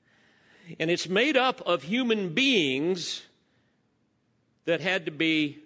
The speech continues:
born again. A spiritual resurrection from the dead had to take place while that person was still alive physically.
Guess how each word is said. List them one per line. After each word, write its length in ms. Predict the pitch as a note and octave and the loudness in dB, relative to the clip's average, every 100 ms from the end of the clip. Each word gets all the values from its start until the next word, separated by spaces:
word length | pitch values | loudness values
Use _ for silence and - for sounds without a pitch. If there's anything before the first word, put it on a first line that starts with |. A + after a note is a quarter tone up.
| _ _ _ _ | _ _ _ _
born 280 | A2 D3 C3+ | -8 -4 -4
again. 360 | A#2 D#3+ F2+ - _ _ _ _ _ _ _ _ _ _ _ _ _ _ _ _ _ _ _ _ _ _ _ _ _ _ _ _ _ _ | -4 -4 -6 -12 _ _ _ _ _ _ _ _ _ _ _ _ _ _ _ _ _ _ _ _ _ _ _ _ _ _ _ _ _ _
A 60 | C3 | -10
spiritual 540 | - F#3+ G3 F#3+ E3+ | -6 0 0 2 0
resurrection 680 | D#3 F3 F3 E3+ G3 - C#3+ | 0 0 0 -2 -2 -4 -4
from 140 | D#3 | -4
the 80 | C#3+ | -2
dead 420 | D3 F#3 B2+ G2 - - - | 0 0 0 -6 -18 -20 -6
had 240 | E3+ F3+ | -4 -2
to 60 | E3+ | -4
take 400 | - E3+ E3 - | -2 -2 -2 -4
place 600 | F#3+ G3 D3+ B2+ - - - - _ _ _ | 0 2 2 0 -6 -8 -10 -20 _ _ _
while 400 | E3 E3+ E3 D#3+ C3 | 0 2 2 -2 -4
that 240 | D3+ F#3+ - | -4 -4 -2
person 460 | F#3+ F3+ F#3+ D#3+ | -2 0 -2 -2
was 260 | D3 D3+ - | 2 2 0
still 400 | - - F#3 D#3 | -6 0 0 2
alive 480 | D#3 F3 C#3 B2+ G#2 | 0 0 0 -2 -6
physically. 600 | E3 B2+ C3+ - F2+ | -10 -8 -10 -8 -10